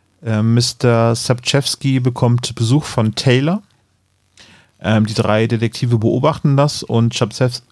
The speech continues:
Sap-, <laughs> Entschuldigung, Sapczewski, ähm,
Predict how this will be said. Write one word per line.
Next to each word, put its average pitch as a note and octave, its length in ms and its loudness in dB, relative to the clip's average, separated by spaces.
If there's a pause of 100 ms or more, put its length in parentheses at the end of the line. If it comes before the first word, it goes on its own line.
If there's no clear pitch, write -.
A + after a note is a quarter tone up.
(200)
Sap-, - 320 -4 (340)
<laughs> - 400 -4
Entschuldigung, - 400 -4
Sapczewski, - 920 -4 (1400)
ähm, B2 520 2